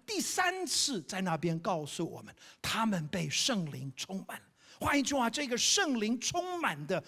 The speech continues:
这一个真理，其实是不断的，可以也应当发生在你我的身上。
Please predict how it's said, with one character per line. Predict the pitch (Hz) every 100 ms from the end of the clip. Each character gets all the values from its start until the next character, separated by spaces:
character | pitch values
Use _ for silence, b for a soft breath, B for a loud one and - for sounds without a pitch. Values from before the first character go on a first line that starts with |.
| B
这 | - 339
一 | 285 269
个 | 254
真 | - 370 339 330
理， | 220
其 | 165 233 254
实 | - 208
是 | -
不 | 247 -
断 | 339 - 370 302
的， | 247 202 151 B B B
可 | - - 269
以 | 381 285 185
也 | 202
应 | 208 359 370
当 | 359 277 285
发 | - -
生 | 240 262 240
在 | 226 202
你 | 190 190 247
我 | 247 175 120
的 | 151
身 | 127 160 156
上。 | - -